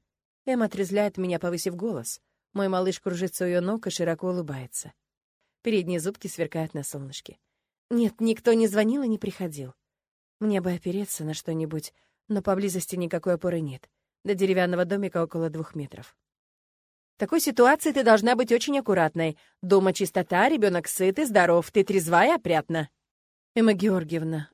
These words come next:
вы нагнетаете". Зову к себе Антошку, и пухлый медвежонок идет ко мне в руки.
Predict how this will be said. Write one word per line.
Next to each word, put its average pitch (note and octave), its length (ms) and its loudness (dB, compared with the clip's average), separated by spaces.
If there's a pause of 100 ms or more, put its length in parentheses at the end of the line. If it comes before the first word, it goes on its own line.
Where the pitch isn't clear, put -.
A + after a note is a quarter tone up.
вы A3 240 2
нагнетаете". A3+ 840 -2 (580)
Зову A3 240 0
к - 40 -8
себе G3 220 2
Антошку, G#3 380 0
и G3 60 4
пухлый F#3+ 320 -2
медвежонок F#3 520 -4
идет F3 220 -4
ко E3 100 -6
мне D#3+ 140 -4
в D3 60 -12
руки. D3 300 -14